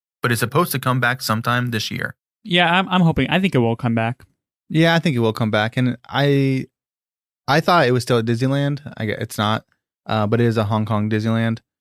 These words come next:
Speaker 1: But the Paris one, if, like, you can watch a video of the Paris one, I recommend doing it 'cause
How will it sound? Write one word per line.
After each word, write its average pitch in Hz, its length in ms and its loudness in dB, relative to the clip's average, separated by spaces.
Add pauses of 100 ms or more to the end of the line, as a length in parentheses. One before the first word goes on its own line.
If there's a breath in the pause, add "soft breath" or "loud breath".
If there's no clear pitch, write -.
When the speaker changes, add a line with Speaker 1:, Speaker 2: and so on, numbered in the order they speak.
(220)
Speaker 1:
But 113 120 2
the 107 120 -2 (220)
Paris 165 440 2
one, 95 340 -2 (420)
if, 127 140 0
like, 135 160 6
you 180 80 4
can 185 200 4
watch 120 220 2
a 123 60 2
video 113 300 4
of 110 60 0
the 101 60 -2
Paris 107 340 -2
one, 143 280 0
I 110 100 0
recommend 107 380 0
doing 104 240 0
it 98 140 -6
'cause 104 240 -2